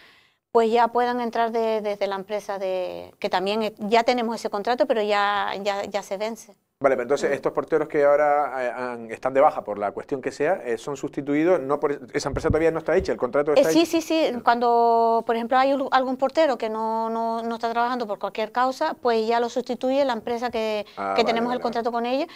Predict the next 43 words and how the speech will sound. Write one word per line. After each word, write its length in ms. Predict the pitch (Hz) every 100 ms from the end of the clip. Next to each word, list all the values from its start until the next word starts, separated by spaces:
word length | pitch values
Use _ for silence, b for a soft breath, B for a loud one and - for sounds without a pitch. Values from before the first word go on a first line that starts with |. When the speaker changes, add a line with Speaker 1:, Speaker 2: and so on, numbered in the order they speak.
| B
Speaker 1:
lo 140 | 226 220
que 160 | 220
ya 220 | 214 226
está 200 | 254 254
vencido, 480 | 240 214 - 330 254
que 140 | 214 208
ya 380 | 208 214 214 214
pronto 300 | 233 226 254
pues 180 | 220 202
ya 220 | 208 208
sale 320 | 220 226 214
a 60 | 214
licitación 760 | 202 226 226 - 233 254 302 B _
de 160 | 226 220
nuevo 320 | 220 247 330
Speaker 2:
Un 120 | -
nuevo 160 | 277 262
Speaker 1:
y 100 | 254
se 120 | -
Speaker 2:
concurso. 60 | 233 233
Speaker 1:
pondrían, 400 | 233 254 262 254
mm, 280 | 247 240 233
habrá 320 | 226 220 247
más 280 | 247 247 269
porteros, 880 | - 220 220 226 214 202 196 196 190
se, 580 | - - - - 208 -
se 140 | -
incluirán 540 | 208 202 208 202 226 226
más 120 | 214
porteros. 500 | - 208 196 196 196 _
Speaker 2:
Sí, 80 | 139
como 180 | 110 107
una 160 | 110
bolsa, 280 | 110 120 120
una 140 | 113
lista 200 | 120 120
de, 180 | 131 127
de 80 | 127
sustituciones 520 | - 120 233 220 -
Speaker 1:
Mm. 20 |
Speaker 2:
también, 280 | 226 147 175
estamos 160 | 127
Speaker 1:
Sí, 60 | 269